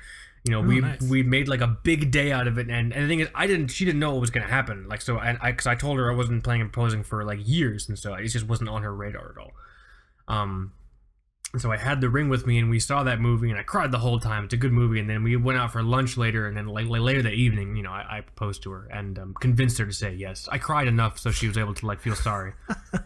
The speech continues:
Speaker 1: <clears throat> So she was on board. Let, let, let that be a lesson, guys.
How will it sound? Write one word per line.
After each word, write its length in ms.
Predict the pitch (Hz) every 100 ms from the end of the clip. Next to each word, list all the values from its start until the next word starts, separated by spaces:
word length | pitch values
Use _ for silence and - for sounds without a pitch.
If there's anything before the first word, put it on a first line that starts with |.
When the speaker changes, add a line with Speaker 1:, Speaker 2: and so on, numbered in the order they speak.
| - - - -
Speaker 1:
<clears throat> 600 | 214 247 247 262 254 226
So 100 | 139
she 160 | 127 175
was 180 | 156 131
on 200 | 131 117
board. 300 | 123 117 107 - - - -
Let, 180 | 156 185
let, 200 | 180 165
let 100 | 196
that 100 | 196
be 100 | 180
a 40 |
lesson, 280 | 175 185 165
guys. 500 | 135 127 127 120 -